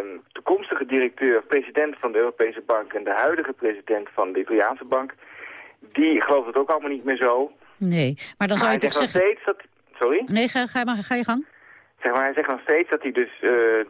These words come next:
Speaker 1: bezig is met de crisis, crisis, dat de, de verkiezingen geen oplossing zijn. Sterker nog, dat zou het, het, het land alleen nog maar in, in een nog groter, eh, probleem storten, want dan komt alles tot stilstand, dan krijgen we een,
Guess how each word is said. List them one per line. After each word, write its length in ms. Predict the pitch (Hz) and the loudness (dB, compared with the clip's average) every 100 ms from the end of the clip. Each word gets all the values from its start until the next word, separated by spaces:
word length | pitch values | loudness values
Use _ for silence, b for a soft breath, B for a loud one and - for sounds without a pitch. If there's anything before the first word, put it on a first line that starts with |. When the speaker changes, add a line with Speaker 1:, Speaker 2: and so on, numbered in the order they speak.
| _ | _
Speaker 1:
bezig 300 | 135 151 147 | 0 0 0
is 80 | 131 | -4
met 100 | 123 | -8
de 60 | - | -6
crisis, 680 | - 349 370 - 320 - - | -2 0 0 0 -2 -6 -2
crisis, 360 | 339 - - - | 0 0 0 0
dat 160 | - | -2
de, 120 | 113 107 | -2 0
de 240 | 113 107 104 | 2 2 0
verkiezingen 540 | 127 190 180 135 110 | -4 -2 0 0 0
geen 260 | - 170 143 | 0 0 0
oplossing 480 | 123 147 147 156 147 | 0 0 0 -2 -2
zijn. 240 | 139 143 - | -2 -4 0
Sterker 380 | 143 127 120 | 2 2 0
nog, 180 | 104 104 | -2 -4
dat 140 | - 104 | -4 -2
zou 240 | 123 110 | 0 2
het, 140 | 95 90 | 0 -2
het, 140 | 73 - - | -10 -10 -2
het 200 | 85 80 | -2 0
land 180 | 120 117 | 0 2
alleen 160 | 127 | 0
nog 100 | 127 | 0
maar 220 | 113 104 | 0 -2
in, 220 | 95 107 - B B B B | -2 -6 -14 B B B B
in 120 | 110 | -2
een 140 | 107 | 0
nog 240 | 123 175 - | 2 0 0
groter, 400 | 147 147 143 120 | 0 0 0 0
eh, 60 | 123 | 0
probleem 380 | - 120 123 120 | -2 -2 0 0
storten, 400 | - 127 113 120 | -2 0 0 0
want 200 | 113 107 - - | -2 -2 -8 -6
dan 180 | 107 | -4
komt 200 | 110 113 | -4 -2
alles 220 | 90 113 - | 0 -2 -2
tot 160 | 98 | -6
stilstand, 520 | - 123 113 - 117 | 0 0 0 0 -2
dan 80 | 113 | -2
krijgen 440 | - 98 104 101 101 | -6 -2 -2 -2 0
we 80 | 90 | 0
een, 140 | 101 | -2